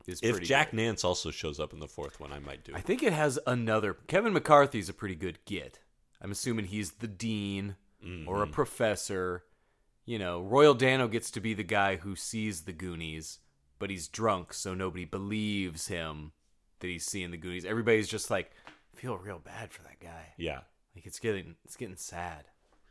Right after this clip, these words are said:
Speaker 1: His carny life has betrayed him. But we'll have to see how Kevin McCarthy is. Favorite ghoulie in this one?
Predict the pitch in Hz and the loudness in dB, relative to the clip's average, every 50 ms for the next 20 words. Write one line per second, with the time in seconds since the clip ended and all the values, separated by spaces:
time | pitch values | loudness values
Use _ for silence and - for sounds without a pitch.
0 | - - - _ _ _ - 98 90 - - 113 110 107 107 101 92 90 82 82 | -20 -20 -20 _ _ _ -10 -8 -6 -4 0 2 2 4 4 2 2 2 2 0
1 | 82 - - 85 76 - - - - - - - - 107 95 92 90 78 73 - | 0 -4 -6 -10 -12 -12 -16 -18 -16 -14 -10 -6 -2 0 0 0 0 -4 -8 -18
2 | - _ _ _ _ _ _ _ _ _ _ _ _ _ _ _ _ _ _ _ | -20 _ _ _ _ _ _ _ _ _ _ _ _ _ _ _ _ _ _ _
3 | _ _ - - 95 85 76 - _ _ - _ _ _ _ - 101 117 123 120 | _ _ -2 0 0 0 -2 -4 _ _ -20 _ _ _ _ -4 2 6 6 6
4 | 107 - - - 120 98 87 - - 98 90 82 80 76 - - 92 85 82 80 | 6 4 0 -2 0 0 0 -2 -4 -6 -6 -6 -6 -10 -8 -4 -2 -2 -2 -2
5 | - 76 76 73 76 - - - - - - - - - - - - - - - | -6 -10 -10 -10 -10 -12 -12 -16 -16 -18 -20 -20 -20 -20 -20 -20 -20 -20 -20 -20
6 | - - - - - 151 143 147 135 151 131 127 127 135 143 147 151 156 151 151 | -20 -20 -12 0 8 10 10 10 10 8 2 0 0 0 0 0 0 -2 -2 -4
7 | 156 151 - - 160 165 160 | -6 -8 -6 -6 -6 -6 -6